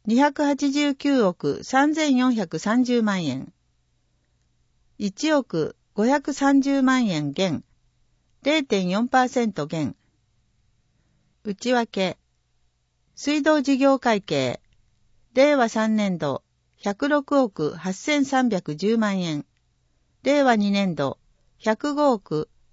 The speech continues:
八百五十万円。一億七千四百六十万円増。一点七パーセント増。下水道事業会計。令和三年度、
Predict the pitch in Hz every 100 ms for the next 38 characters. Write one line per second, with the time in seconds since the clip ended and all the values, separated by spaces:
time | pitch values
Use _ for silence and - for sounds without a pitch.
0 | _ 208 208 269 277 294 262 247 277 277
1 | 254 208 147 147 - _ _ _ _ _
2 | _ _ _ _ _ _ _ 202 196 285
3 | 311 269 175 165 190 226 277 302 285 240
4 | 254 233 190 156 170 247 240 262 240 233
5 | 202 151 139 - 170 123 - _ _ _
6 | _ _ 262 - - 214 160 165 233 262
7 | 254 254 233 190 147 143 151 113 - _
8 | _ _ _ _ _ _ _ _ _ _
9 | - 214 294 302 285 285 269 254 277 269
10 | 233 196 - 139 127 143 _ _ _ _
11 | _ _ _ _ _ _ 247 294 285 226
12 | 220 220 214 202 170 151 127